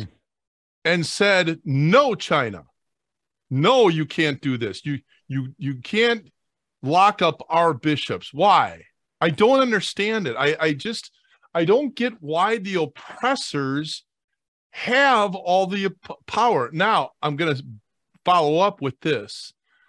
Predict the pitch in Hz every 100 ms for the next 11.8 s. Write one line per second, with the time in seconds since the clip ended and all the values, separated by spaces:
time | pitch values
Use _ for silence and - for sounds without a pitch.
0 | _ - 147 156 165 220 170 123 185 185
1 | 143 127 156 151 160 131 117 - 165 170
2 | 139 113 123 117 113 120 110 156 113 -
3 | 151 120 110 123 127 101 - - - -
4 | _ _ _ _ _ _ - 151 139 233
5 | 220 175 - 143 - 90 - - - _
6 | _ - _ - - 160 180 - - 214
7 | 165 - 123 - - 135 117 107 98 82
8 | - - - _ _ _ _ _ _ _
9 | - 175 170 160 _ _ _ _ _ 127
10 | 147 240 160 117 - - - - 135 156
11 | 190 240 175 - 135 110 95